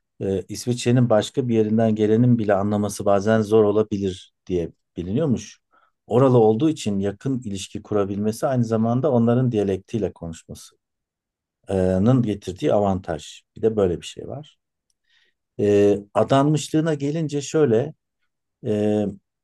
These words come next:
şimdi hemen, e, bin sekiz yüz doksan sekiz zannediyorum. Oradaki yönetime gelişi, Waldau'dan sonra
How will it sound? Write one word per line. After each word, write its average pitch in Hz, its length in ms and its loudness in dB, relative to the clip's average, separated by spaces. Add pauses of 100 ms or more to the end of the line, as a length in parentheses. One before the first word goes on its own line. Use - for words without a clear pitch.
(680)
şimdi 131 280 0
hemen, 165 500 -2 (140)
e, 107 200 0 (480)
bin 120 120 4
sekiz 131 560 -4
yüz 143 500 -6 (500)
doksan 127 760 2
sekiz 107 420 -4
zannediyorum. 82 560 -6 (640)
Oradaki 95 580 -6 (120)
yönetime 95 440 -4
gelişi, 85 300 -6
Waldau'dan 90 720 0 (200)
sonra 90 360 -10